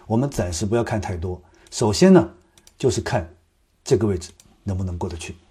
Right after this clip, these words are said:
那么对于这种突破类的行情，我们首先就要关注第一个重要的特征，就是说有没有一根 K 线，它是突破的，向上穿越这一条水平线。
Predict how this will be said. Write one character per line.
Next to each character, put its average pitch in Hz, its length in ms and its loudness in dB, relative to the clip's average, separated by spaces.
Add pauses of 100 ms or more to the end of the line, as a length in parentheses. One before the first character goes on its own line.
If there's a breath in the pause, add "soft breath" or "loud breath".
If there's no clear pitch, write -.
(320)
那 180 100 6
么 196 280 6 (340)
对 214 160 10
于 185 100 8
这 214 160 8
种 98 240 2
突 220 220 4
破 214 180 8
类 160 140 8
的 87 100 0
行 90 220 -4
情， 92 260 -6 (380)
我 107 100 -6
们 139 120 0
首 107 200 -2
先 151 180 0
就 143 120 2
要 123 100 2 (300)
关 139 180 2
注 131 140 0
第 139 240 0
一 147 60 0
个 160 260 0 (440)
重 143 160 2
要 117 100 0
的 92 100 -6
特 - 200 -4
征， 98 240 -6 (460 soft breath)
就 139 120 0
是 110 100 0
说 120 320 2 (160 soft breath)
有 120 260 6
没 143 200 8
有 131 160 8
一 143 100 2
根 131 340 0 (400)
K 147 140 0
线， - 240 -2 (800)
它 120 100 -2
是 120 260 0 (800)
突 220 140 4
破 - 220 2
的， - 80 -8 (440)
向 - 320 6
上 - 340 4
穿 180 300 8
越 151 160 8
这 127 140 2
一 104 80 4
条 95 180 -6
水 87 160 -6
平 90 160 -6
线。 85 220 -6